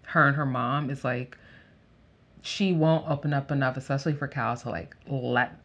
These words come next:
let him in and, like, talk to him. Um, and so it's hard to be, like, it's hard to have, that's a very open and honest relationship if there are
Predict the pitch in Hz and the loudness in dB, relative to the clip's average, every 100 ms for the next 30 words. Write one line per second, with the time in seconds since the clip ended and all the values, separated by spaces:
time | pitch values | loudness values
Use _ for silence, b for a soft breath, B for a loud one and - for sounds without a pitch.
0 | - 151 143 139 151 151 147 143 131 135 | -6 0 2 0 0 -2 0 0 -2 -2
1 | 143 165 170 143 131 123 117 - 139 127 | -2 -2 -2 -4 -4 -6 -8 -10 -10 -10
2 | - 143 156 170 208 202 B B B - | -6 -4 -2 0 0 -2 B B B 0
3 | 143 139 131 113 104 107 139 - - _ | 2 4 0 -4 -8 -10 -14 -20 -20 _
4 | _ _ _ - 165 165 180 165 175 160 | _ _ _ -2 0 2 2 2 0 0
5 | 170 151 143 127 127 120 - - - 143 | 0 -2 -2 -2 -4 -8 -16 -20 -16 -14
6 | - 151 151 143 143 127 127 127 - B | -6 -4 -2 -4 -4 -6 -6 -8 -12 B
7 | B B B B B B B B _ 180 | B B B B B B B B _ 6
8 | 170 - B B - 165 160 170 165 156 | 6 4 B B 0 2 4 6 6 4
9 | - 147 147 156 151 151 143 - 139 139 | 2 0 2 0 0 0 -2 2 2 4
10 | 139 139 147 131 139 165 165 208 208 143 | 0 -2 -2 -2 0 0 2 0 0 -6
11 | - 147 139 135 139 135 127 120 98 - | 0 2 2 2 2 0 -2 -4 -6 -10